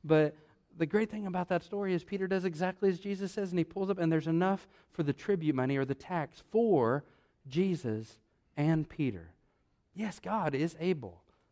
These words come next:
He is able to provide miraculously. Some of you have bore witness to the fact that God has provided for you miraculously. You didn't see it coming. You didn't know how it was gonna come. And at just the right moment, in just an amazing way, you were forced to step back and say, "God,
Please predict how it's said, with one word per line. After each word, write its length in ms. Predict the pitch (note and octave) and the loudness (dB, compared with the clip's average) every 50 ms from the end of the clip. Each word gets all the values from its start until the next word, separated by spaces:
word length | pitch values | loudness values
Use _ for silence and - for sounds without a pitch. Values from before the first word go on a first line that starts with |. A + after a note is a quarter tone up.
| _ _ _ | _ _ _
He 100 | - G3+ | 0 2
is 140 | G3+ F#3+ - | 2 2 2
able 320 | - F#3 G3 F#3+ G3+ G#3+ | 2 0 2 2 0 0
to 80 | F#3 F#3 | -2 -2
provide 420 | - - F3+ D3 E3 D#3 D#3 D3 | -2 -2 0 2 4 4 4 4
miraculously. 600 | D3+ D3 C#3+ C#3+ C#3 C#3 - C3+ A#2 A2 - C3+ A#2+ | 2 2 0 0 -2 -4 -4 -6 -6 -6 -6 -10 -10
Some 220 | - - G3+ G3+ | -6 -2 -2 0
of 100 | F3+ C#3+ | 0 0
you 140 | C#3+ D3 D#3 | 0 0 0
have 140 | D#3+ D3 C#3+ | 0 -2 -2
bore 180 | D#3+ E3 E3+ | -2 -2 0
witness 480 | F3 G3 G#3 - - G2+ F#2 - - _ _ _ _ _ _ _ _ _ | -2 -2 -6 -6 -8 -14 -14 -16 -20 _ _ _ _ _ _ _ _ _
to 80 | - D#3 | -4 -2
the 120 | C3+ C#3+ | -2 -2
fact 300 | - - E3 D#3 D3 - - | -2 0 0 0 0 -2 -4
that 140 | D#3 D3 C3+ | -6 -2 2
God 220 | D3+ D#3 D#3 D3 | 2 2 2 2
has 120 | C#3+ C3 | -2 -4
provided 520 | - _ - C#3 B2 C#3+ C#3 C#3 C3+ B2+ A#2 | -4 _ -4 -2 0 0 0 2 0 -2 -4
for 140 | - - B2 | -4 -6 -4
you 360 | A#2 A#2 A#2 A2 G#2 G2 G2+ - _ _ _ _ _ - | -2 0 0 0 0 -2 -6 -10 _ _ _ _ _ -6
miraculously. 800 | B2 A#2 A2 G#2 G2+ G2+ G2 - - G2+ F2+ F2 E2+ - - - - F#2+ - _ _ _ _ _ - | -4 -2 -2 -2 -2 -4 -6 -10 -16 -18 -18 -18 -20 -20 -20 -20 -20 -20 -20 _ _ _ _ _ -8
You 100 | C3 B2+ | -8 0
didn't 300 | A2+ D#3 D#3+ D#3 D#3+ C#3+ | 4 4 4 4 4 0
see 200 | - - D#3 C#3+ | 0 0 0 0
it 160 | C#3+ C#3+ - | 0 0 -2
coming. 340 | - D3 C#3 C#3 C#3+ C#3 C3 - _ _ - | -2 -2 0 2 0 0 -2 -4 _ _ -4
You 100 | A#2+ A#2 | -2 -2
didn't 300 | G#2+ A2 D3+ D#3+ D#3+ D#3 | 2 4 4 4 4 4
know 160 | D#3 D#3 C#3 | 2 2 2
how 180 | C#3 D3 C#3 C3+ | 2 2 2 2
it 60 | C3+ | 0
was 100 | C3 B2 | -2 -2
gonna 200 | - C3+ B2+ B2+ | -2 -2 -2 -2
come. 320 | B2+ - C3+ C3 C3 C3+ A#2 | -2 0 0 0 0 0 -2
And 120 | A2+ A2+ | -4 -4
at 120 | G#2+ G2 | -4 -4
just 260 | G#2 C3+ D3+ D3 - - | -2 -2 -2 -2 -4 -4
the 80 | E3 | 0
right 200 | D3+ D3+ D#3 - | 0 2 2 2
moment, 420 | D3+ A#2+ A2+ G#2+ A2 G#2+ A2 A2 - _ _ _ - | 0 -2 -2 0 -2 -2 -4 -6 -8 _ _ _ -4
in 160 | A#2+ A2 A2 | -2 -2 0
just 260 | A#2 C3 C#3 - - | 0 0 -2 -2 -2
an 100 | D3+ C#3 | 0 2
amazing 540 | C3 B2 A#2+ B2 B2+ C3+ B2 C3+ C#3 B2+ A#2 | 2 2 4 2 2 2 0 -2 -2 -2 -2
way, 260 | G#2+ G#2 G2+ G2+ - _ _ _ - | -2 -4 -4 -8 -10 _ _ _ -4
you 160 | B2 B2+ C3+ | -2 0 0
were 120 | C3+ A#2+ | 0 0
forced 440 | - - - D#3 D#3 C#3+ - - - | -2 -4 -2 -2 -2 -2 -2 -6 -12
to 60 | B2 | -18
step 340 | - - - C#3+ B2+ A#2+ - | -12 -6 -6 -6 -6 -4 -4
back 220 | D#3+ C#3 G#2+ - | -4 -4 -2 -4
and 120 | - A2+ - | -6 -8 -8
say, 180 | - - A#2 | -6 -8 -8
"God, 380 | A2 A2+ B2+ B2 B2 A#2+ B2 A#2 | -6 -2 -2 0 2 2 0 -2